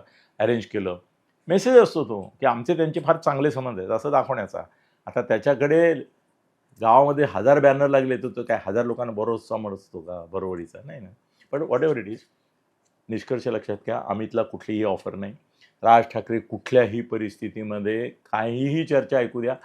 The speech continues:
अखेरच्या क्षणाला हेच होणार की त्यांना भाजप आपल्या सीट देणार नाही.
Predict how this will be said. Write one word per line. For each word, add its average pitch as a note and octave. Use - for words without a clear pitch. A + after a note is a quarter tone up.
अखेरच्या D3
क्षणाला C#3
हेच C#3
होणार A2+
की F#3
त्यांना B2
भाजप A2
आपल्या G#2+
सीट F2
देणार F2+
नाही. E2+